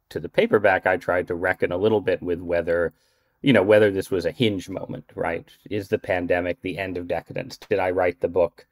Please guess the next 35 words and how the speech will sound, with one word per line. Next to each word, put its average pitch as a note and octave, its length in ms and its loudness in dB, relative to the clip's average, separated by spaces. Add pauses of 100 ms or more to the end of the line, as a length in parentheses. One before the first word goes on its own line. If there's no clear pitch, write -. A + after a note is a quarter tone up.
(220)
you G#2 80 -4
know, E2+ 200 -6
did B2 340 2
I C#3 100 10
write B2+ 240 8
the B2 80 8
book A2 300 4
describing F#2+ 580 2
a F#2 60 -4
reality F2+ 600 -2
just - 360 -2
as, - 340 -10
just - 300 -4
as F#2 100 -10
it F2 100 -6
was F2 140 -10
coming E2 440 -8 (640)
to G2 140 -4
an E2+ 80 -2
end? E2 460 -8 (580)
And C#3+ 120 6
I'm D3+ 80 6
not D#3+ 160 4
sure - 160 2
what D3 180 4
the D3 140 4
answer - 520 -2
is, - 240 -20
right? F#2 300 0
I A2+ 60 2
mean, G#2+ 140 2
I A2 100 4
think A#2 320 0
that G#2 240 2
you G2+ 720 -6